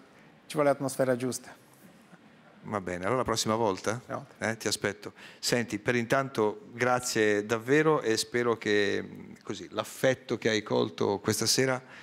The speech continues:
Speaker 2: ti, ti sia così, ti faccia piacere, ti accompagni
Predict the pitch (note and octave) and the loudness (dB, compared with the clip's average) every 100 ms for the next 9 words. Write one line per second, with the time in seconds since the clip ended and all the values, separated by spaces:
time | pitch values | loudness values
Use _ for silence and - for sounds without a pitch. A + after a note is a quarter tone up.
0 | - - - _ - G2+ G#2 G#2 G2 - | -20 -20 -20 _ -4 0 2 2 -2 -6
1 | - - - - A#2 G#2+ G2 F#2 A2 F#2 | -20 -10 -2 2 2 2 0 -2 -6 -8
2 | - A2 A2 A2+ G#2+ - C3 C#3 - A2+ | -4 -4 -2 -4 -2 2 2 0 -4 -4
3 | A2+ G#2 B2 C3 D3 | -4 0 0 0 -4